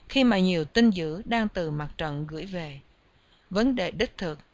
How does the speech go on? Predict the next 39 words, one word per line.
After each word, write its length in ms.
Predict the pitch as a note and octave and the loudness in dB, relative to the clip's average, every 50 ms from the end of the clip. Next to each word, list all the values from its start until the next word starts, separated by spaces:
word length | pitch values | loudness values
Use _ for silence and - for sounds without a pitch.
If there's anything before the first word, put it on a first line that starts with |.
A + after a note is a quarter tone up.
| _ _ _ _ - | _ _ _ _ -6
là 160 | - F#3 F#3 | -2 0 0
trong 200 | F3 - B3 C4 | 0 2 0 0
khi 180 | B3+ - C#4 B3 | 0 0 -2 -2
địch 220 | G3 F3+ D#3+ - | 0 -2 -2 -2
sẵn 260 | - - - E3+ F#3 A3+ | -2 -2 -2 0 -2 -2
sàng 340 | - - G#3 G3+ E3+ D3+ | -4 -4 -4 -2 -2 -4
chịu 320 | D3+ - E3+ E3 D3+ D3 D#3 | -6 -6 -8 -8 -6 -8 -6
hy 140 | E3+ A3 A3 | -6 -4 -4
sinh 320 | G3+ - A3+ G#3+ G#3 G#3 | -4 -2 0 0 0 0
để 140 | G3 D#3 D#3+ | 0 -4 -8
thắng, 340 | - - G#3 F3+ F3 G3 C#4+ - _ _ _ _ _ - _ - - _ - - | -10 -10 -8 -6 -6 -6 -8 -10 _ _ _ _ _ -20 _ -20 -20 _ -6 0
thì 160 | A#3+ G#3+ G3 | 2 2 4
người 220 | F#3+ G3 G3 G3+ F#3+ | 4 4 4 4 2
miền 220 | F#3+ F#3 F3+ F#3 | 2 2 2 2
Nam 280 | G#3+ A#3+ B3 B3 A#3 B3 _ _ _ _ - | 2 4 4 2 2 0 _ _ _ _ -10
lại 140 | - - D3+ | -4 -4 -4
không 260 | - - A#3 A3+ G#3+ | -4 -2 0 0 0
chịu 260 | G#3+ - F3 D#3+ D3+ D3+ - - | 0 -2 -6 -10 -10 -12 -10 -8
trả 200 | E3 D3 D3+ F3+ | -8 -6 -4 -4
một 180 | G#3 G3 D#3 - - | -6 -6 -6 -8 -10
giá 220 | - E3+ F3+ G#3+ - - | -8 -6 -6 -8 -8 -4
tương 220 | - G#3 G3 F#3+ | -4 -2 -2 -2
đương 260 | F#3 F#3+ F3+ E3+ E3+ E3+ _ _ _ _ - | -4 -4 -6 -6 -8 -10 _ _ _ _ -10
để 160 | - D#3 D#3 D#3+ - | -8 -6 -6 -6 -6
tránh 240 | - G3+ G3 A3+ C#4+ | -6 -4 -4 -4 -4
khỏi 300 | - - - E3 C3+ D3 - | -6 -6 -6 -6 -6 -6 -10
thua. 280 | - - G3+ F#3 E3+ E3+ _ _ _ _ - _ _ _ _ _ - - - - - - | -10 -10 -8 -8 -10 -12 _ _ _ _ -20 _ _ _ _ _ -20 -20 -20 -20 -14 -10
Và 280 | D#3+ D#3+ F3+ D#3+ C#3+ C3+ C3 | -4 -4 -4 -4 -4 -4 -4
như 240 | E3+ F#3+ F#3+ F3+ E3+ | -2 -2 -2 -4 -6
Hayek 340 | - - G#3 G3 G3 F#3+ F#3 _ _ _ _ - | -8 -8 -6 -4 -4 -6 -6 _ _ _ _ -8
đã 120 | - E3+ | -4 -2
nhận 260 | F#3 F#3+ E3+ D3 C3 | -2 -2 -2 -2 -6
xét, 360 | D3 - - F#3+ F#3 G#3 C4+ - _ _ _ _ _ _ _ _ _ _ _ _ - | -8 -8 -6 -6 -6 -6 -6 -10 _ _ _ _ _ _ _ _ _ _ _ _ 0
mọi 260 | F3+ F#3 F3+ F3 F3+ | 2 2 4 2 2
không 240 | - - C4 B3 A3+ | 0 0 2 2 2
lực 260 | G3 E3 D3 - - | 2 0 -4 -4 -2
trên 180 | A3 A3+ A3+ A3+ | 0 0 0 0
thế 120 | - B3+ | 0 -2
giới 400 | B3+ A#3 A3+ G#3+ A3 B3+ D4+ | -4 -2 -2 -2 -4 -4 -6